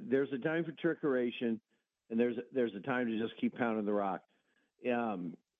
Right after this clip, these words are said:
if you watch the Cleveland-Pittsburgh game last night, Cleveland was going <laughs> down the field, running the ball, running, running, running, and all of a sudden they decided to throw a pass, and it got picked off.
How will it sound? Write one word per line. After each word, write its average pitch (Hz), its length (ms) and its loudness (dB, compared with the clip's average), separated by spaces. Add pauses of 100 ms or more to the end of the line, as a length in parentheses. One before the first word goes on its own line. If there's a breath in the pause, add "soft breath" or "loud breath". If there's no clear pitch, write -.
(120)
if 120 160 -10
you 147 80 6
watch 165 260 0
the 139 60 -8
Cleveland-Pittsburgh 147 960 0
game 101 220 2
last 101 240 0
night, 110 220 -2
Cleveland 143 320 2
was 113 120 -2
going 127 320 0
<laughs> - 60 -8
down 151 200 2
the 135 80 2 (100)
field, 131 280 4 (480)
running 151 280 2
the 135 60 2
ball, 127 320 2
running, 131 320 2
running, 127 280 2
running, 123 260 2
and 117 80 2
all 117 100 0
of 113 60 -6
a - 80 -6
sudden 120 140 2
they 107 120 2
decided 120 260 2
to - 40 -20
throw 127 140 2
a 101 40 -4
pass, 117 340 0
and 110 100 -2
it 101 40 -4
got 107 200 0
picked - 200 -4
off. 101 200 0